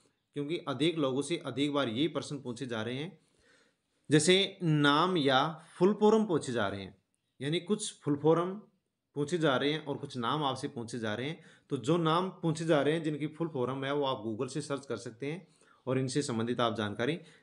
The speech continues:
ले सकते हैं। जैसे कि आपका वार्ड कौन सा है, वो संख्या पूछी जा रही है। वार्ड पंच आपका कौन है, सरपंच कौन है, उसका नाम क्या है, उप सरपंच का नाम क्या है,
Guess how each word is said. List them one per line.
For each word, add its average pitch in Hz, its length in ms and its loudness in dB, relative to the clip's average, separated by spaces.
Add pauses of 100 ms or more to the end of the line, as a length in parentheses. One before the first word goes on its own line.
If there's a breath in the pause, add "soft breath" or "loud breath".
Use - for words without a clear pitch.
ले 131 180 0
सकते 117 260 -4
हैं। 110 100 0
जैसे 131 260 0
कि 165 140 2
आपका 151 680 0 (240 loud breath)
वार्ड 139 340 4
कौन 131 240 -2
सा 135 160 0
है, 131 340 -6 (560)
वो 117 60 -12
संख्या 123 300 -2
पूछी 131 280 -6
जा 117 180 0
रही 123 180 0
है। 135 200 -4 (300 loud breath)
वार्ड 143 320 2
पंच 160 260 -2
आपका 135 240 0
कौन 131 320 -4
है, 135 100 -4
सरपंच 139 500 -6
कौन 123 260 -4
है, 131 60 -2
उसका 123 180 -6
नाम 123 300 -2
क्या 135 140 -4
है, 123 220 -4
उप 143 80 -6
सरपंच 160 380 -6
का 160 120 -4
नाम 123 280 -2
क्या 120 160 -6
है, 117 260 -8